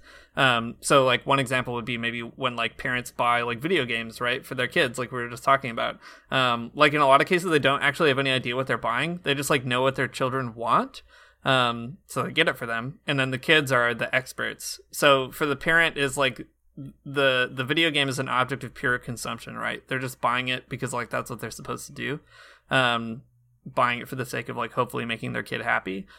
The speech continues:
Uh, whereas, like, for their child, like,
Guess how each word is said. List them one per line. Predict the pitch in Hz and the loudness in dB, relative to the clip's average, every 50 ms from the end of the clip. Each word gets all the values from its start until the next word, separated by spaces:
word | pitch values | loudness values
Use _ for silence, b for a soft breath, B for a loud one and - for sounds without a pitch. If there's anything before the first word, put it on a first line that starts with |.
| b b b b b | b b b b b
Uh, | 123 120 117 117 113 | 2 2 2 2 0
whereas, | - 123 120 117 117 117 113 117 | 0 -2 0 0 0 -2 -2 -2
like, | 123 117 110 - | -2 -4 -4 -4
for | - 131 | -4 -4
their | 120 117 117 117 117 117 113 | -4 -2 -2 -2 -4 -4 -6
child, | - - - 151 151 165 170 151 135 135 127 120 135 | -6 -2 4 8 10 10 12 10 10 6 4 0 -2
like, | 131 123 120 113 - - | -2 -2 -2 -2 -4 -8